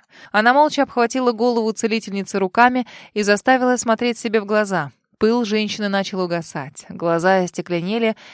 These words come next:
и хаотичные нервные движения прекратились. Она неподвижно застыла напротив Алиши.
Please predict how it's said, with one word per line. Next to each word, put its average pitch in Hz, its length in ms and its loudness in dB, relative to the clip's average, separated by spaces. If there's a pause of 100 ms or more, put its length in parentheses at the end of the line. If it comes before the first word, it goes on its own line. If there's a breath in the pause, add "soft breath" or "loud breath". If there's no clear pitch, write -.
(100)
и 214 80 -2
хаотичные 226 640 -2
нервные 226 400 -2
движения 208 500 -4
прекратились. 202 800 -6 (260 soft breath)
Она 220 180 2
неподвижно 254 560 2
застыла 240 520 0
напротив 190 520 -2
Алиши. 156 480 -8